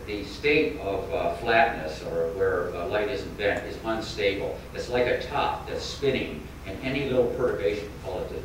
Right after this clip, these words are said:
tip over. And, uh, so, uh, but it, here it is. So why did it, why is it? It seems unlikely that,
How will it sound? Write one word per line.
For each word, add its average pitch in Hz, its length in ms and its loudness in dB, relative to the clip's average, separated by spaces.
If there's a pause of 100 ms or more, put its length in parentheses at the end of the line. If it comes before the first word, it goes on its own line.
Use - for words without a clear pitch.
tip - 220 -4
over. 78 180 -4 (560)
And, - 360 0
uh, - 420 0
so, - 460 4
uh, 113 160 2
but 120 220 2 (140)
it, 123 180 4
here 147 280 6
it 123 80 4
is. - 240 4 (100)
So 123 120 -2 (160)
why 120 200 4
did 143 140 6
it, - 160 0
why 123 200 6
is 120 140 6
it? - 160 -2 (160)
It - 120 0
seems 180 400 0
unlikely 123 500 2
that, 95 260 0